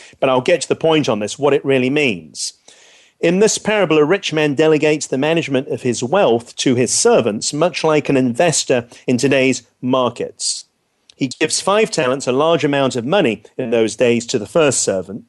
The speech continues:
two to the second, and one to the third. So, to understand this, two of the servants earn a hundred percent return by trading what they had. But the third servant who hid the money in the ground, obviously he earned nothing.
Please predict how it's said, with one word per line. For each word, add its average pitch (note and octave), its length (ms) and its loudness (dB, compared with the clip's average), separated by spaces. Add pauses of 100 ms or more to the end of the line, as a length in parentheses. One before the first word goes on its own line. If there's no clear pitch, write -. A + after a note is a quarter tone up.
(100)
two G#3+ 260 0
to - 100 -4
the C#3+ 100 -6
second, C#3+ 540 -2
and C3 220 -6
one C#3+ 180 2
to B2+ 100 -4
the A2+ 140 -2
third. A#2+ 580 0 (720)
So, D#3 360 2 (580)
to F3 100 0
understand D#3 480 0
this, C3 160 -2
two A#3+ 220 2
of G#3 100 0
the - 80 0
servants D3 600 0 (240)
earn D3 240 2
a B2 60 0
hundred C#3+ 280 -2
percent C3+ 360 -2
return B2 520 2
by B2 160 2
trading C3+ 460 0
what C3 200 0
they B2 140 -2
had. A2 460 -4 (380)
But C#3+ 140 0
the - 80 0
third B3+ 320 4
servant C3+ 360 2
who G#2+ 60 -6
hid F3 180 -2
the D3 80 -2
money C#3 180 0
in B2+ 80 -2
the B2 100 -4
ground, C#3+ 500 0
obviously D3+ 420 -2
he C#3 180 0
earned C3+ 240 0
nothing. C#3 500 -2